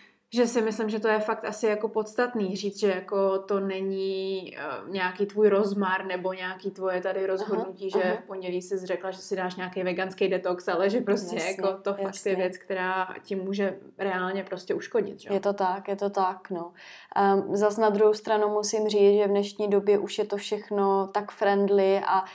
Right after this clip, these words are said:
Speaker 2: je tady spoustu restaurací, kteří, který opravdu, eh, vychází vstříc, nebo vůbec ten koncept je postavený tady pro alergiky,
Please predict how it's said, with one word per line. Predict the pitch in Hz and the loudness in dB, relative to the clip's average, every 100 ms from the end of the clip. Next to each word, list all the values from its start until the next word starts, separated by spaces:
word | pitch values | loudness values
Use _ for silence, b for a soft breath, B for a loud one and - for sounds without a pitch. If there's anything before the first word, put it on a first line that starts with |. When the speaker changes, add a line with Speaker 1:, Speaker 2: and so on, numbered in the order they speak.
| B | B
Speaker 2:
je | 202 | -2
tady | 202 196 196 | 2 2 0
spoustu | - 202 202 - | 0 0 0 0
restaurací, | 202 202 - 196 196 196 196 | 0 0 -2 -2 0 -2 -4
kteří, | 202 - 196 196 - | -6 -4 -2 -2 -4
který | - 196 196 | -2 2 2
opravdu, | 196 - 196 190 196 190 - _ _ _ _ _ _ _ _ _ - - | 0 -2 -2 2 2 2 -4 _ _ _ _ _ _ _ _ _ -14 -4
eh, | 196 190 | 0 0
vychází | 202 208 202 196 202 | 2 4 4 4 -2
vstříc, | - - 196 196 196 | -4 -2 0 0 0
nebo | 190 185 180 | 0 0 0
vůbec | 190 190 190 | 2 2 0
ten | 202 190 | -2 -2
koncept | 190 196 202 185 | -2 -2 0 -2
je | 190 | -2
postavený | 190 - 196 190 185 185 | -8 -2 0 0 -2 -2
tady | 185 180 | -2 -2
pro | 180 - | -4 -2
alergiky, | 190 185 185 190 190 180 180 | 0 0 2 0 0 -4 -4